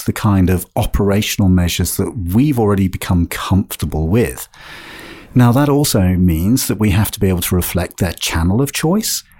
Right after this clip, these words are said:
the context that they find themselves in, which can often be, you know, when I'm doing something in the middle of the night and I'm feeling very stressed, that's a completely different experience from doing something in the middle of the day and I'm feeling very relaxed.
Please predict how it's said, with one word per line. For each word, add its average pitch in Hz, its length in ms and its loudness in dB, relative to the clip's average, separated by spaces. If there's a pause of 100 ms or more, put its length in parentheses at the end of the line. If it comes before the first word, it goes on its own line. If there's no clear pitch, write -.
(240)
the - 100 -2
context - 560 -2
that 123 140 -4
they 98 100 2
find 120 400 2
themselves 90 540 2
in, 139 280 2
which - 280 -2
can 101 120 2
often 101 360 0
be, 98 320 0 (460)
you - 140 -2
know, - 140 -8 (260)
when 104 300 2
I'm 95 280 4
doing 101 200 2
something 131 300 2
in 123 80 6
the 131 80 4
middle 147 180 2
of 127 80 0
the 127 60 4
night 185 360 0
and 110 140 2
I'm 104 80 4
feeling 104 300 2
very 101 180 0
stressed, - 720 -4
that's 156 320 -2
a 143 40 -2
completely 131 840 0
different 131 300 0
experience 127 840 0 (300)
from 170 180 2
doing 147 200 4
something 123 340 2
in 110 80 6
the 113 80 6
middle 107 220 4
of 95 80 2
the 98 60 0
day 95 200 2
and 98 100 4
I'm 92 120 4
feeling 95 420 2
very 85 320 0
relaxed. 82 680 -4